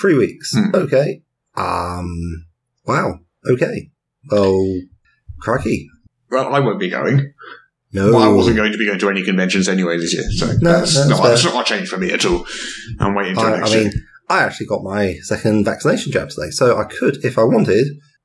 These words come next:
Speaker 1: go to, uh, U K Games Expo.
Speaker 2: Are you
Speaker 1: But
Speaker 2: going
Speaker 1: I
Speaker 2: to
Speaker 1: don't
Speaker 2: go?
Speaker 1: want to go, 'cause it sounds absolutely horrendous, and like it will be a
Speaker 2: <laughs>
Speaker 1: massive super spreader event. So,
Speaker 2: We'll see.
Speaker 1: no.
Speaker 2: Yeah. But then again,
Speaker 1: Yeah.
Speaker 2: anyway, let's not talk about that. Let's talk about Lone Wolf.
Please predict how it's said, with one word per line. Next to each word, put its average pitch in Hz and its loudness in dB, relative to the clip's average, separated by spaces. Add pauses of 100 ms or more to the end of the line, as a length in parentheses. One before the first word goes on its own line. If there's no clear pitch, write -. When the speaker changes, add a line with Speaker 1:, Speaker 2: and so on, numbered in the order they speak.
(140)
Speaker 1:
go 120 2 (480)
to, 156 2
uh, 170 2
U 202 0
K - -2
Games 285 -6
Expo. - -8 (640)
Speaker 2:
Are 95 -6
you 101 -2
Speaker 1:
But 113 4
Speaker 2:
going 131 4
Speaker 1:
I - 2
Speaker 2:
to - 2
Speaker 1:
don't 143 2
Speaker 2:
go? 180 4
Speaker 1:
want 214 0
to - -10
go, 87 0 (200)
'cause 170 2
it 143 -4
sounds 135 0 (160)
absolutely 147 -4
horrendous, 254 0
and 139 4
like 185 2
it - 2
will 143 -2
be 156 2
a 160 2
Speaker 2:
<laughs> 107 0
Speaker 1:
massive 139 -4
super 320 0
spreader 98 0
event. 80 -4 (400)
So, - 2
Speaker 2:
We'll 127 6
see. 208 0
Speaker 1:
no. 254 4
Speaker 2:
Yeah. 131 2 (580)
But 135 0
then 135 2
again, 127 2
Speaker 1:
Yeah. - -2
Speaker 2:
anyway, 113 0 (360)
let's 139 -2
not 135 0
talk 101 2
about 90 -2
that. - -12
Let's 185 -2
talk 220 2
about 127 -2
Lone 139 2
Wolf. - -2